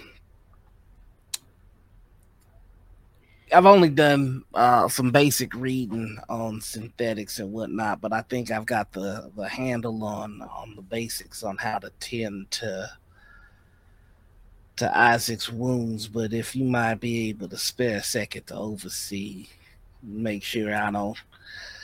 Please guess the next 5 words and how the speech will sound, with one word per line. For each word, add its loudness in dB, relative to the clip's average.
hurt 8
our 10
friend. 2
That'd -16
be, -10